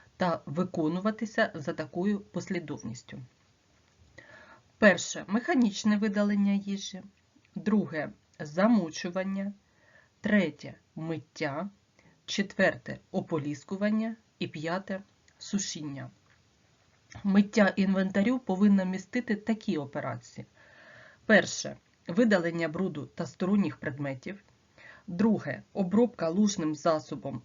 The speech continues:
та лужною щіткою. Третє. Миття чистою водою. Четверте. Дезінфекція. І п'яте. Миття чистою водою.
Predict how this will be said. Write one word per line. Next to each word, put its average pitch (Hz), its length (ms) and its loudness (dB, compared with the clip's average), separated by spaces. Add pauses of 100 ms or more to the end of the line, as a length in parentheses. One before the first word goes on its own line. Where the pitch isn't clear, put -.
та 180 120 2
лужною 170 500 -2
щіткою. 175 680 -6 (640)
Третє. 208 480 0 (140)
Миття 180 500 2
чистою 156 560 -4
водою. 147 580 -6 (440)
Четверте. 190 720 -2 (320)
Дезінфекція. 180 1120 0 (480)
І 170 80 -6
п'яте. 185 600 -4 (120)
Миття 170 540 -2 (200)
чистою 190 720 -6 (120)
водою. 147 600 -6